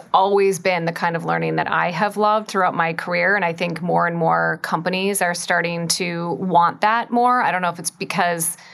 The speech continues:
the pandemic, there, there's a need for connection and community.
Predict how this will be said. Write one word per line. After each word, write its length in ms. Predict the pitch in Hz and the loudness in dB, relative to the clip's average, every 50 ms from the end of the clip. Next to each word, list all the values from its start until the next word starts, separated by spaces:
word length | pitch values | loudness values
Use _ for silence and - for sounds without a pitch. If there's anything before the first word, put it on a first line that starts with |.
| - - - - _ _ _ _ | -20 -20 -20 -20 _ _ _ _
the 80 | - 185 | -4 -2
pandemic, 760 | 165 175 196 175 175 196 208 220 226 226 226 226 226 - - - | 0 0 0 2 2 2 4 4 2 2 0 -4 -6 -10 -12 -8
there, 320 | - - 208 196 190 - - - | -4 -2 0 0 0 -2 -4 -2
there's 320 | - 190 185 180 170 - - - - 180 180 - | 0 2 2 2 0 -2 -6 -10 -12 -12 -8 -2
a 120 | - 190 202 | 0 2 2
need 260 | 202 190 196 196 180 | 2 2 2 0 0
for 200 | - - 185 180 | 0 -2 -2 -2
connection 680 | 180 - 185 180 190 196 - - - 220 208 202 196 | -2 -2 0 0 0 -2 -2 -4 -2 -2 -2 0 -2
and 260 | 180 170 165 165 165 | -2 -2 -2 -4 -4
community. 680 | - - 196 185 190 202 214 226 233 254 262 277 277 | -4 -4 -2 0 2 2 2 2 2 2 2 0 -2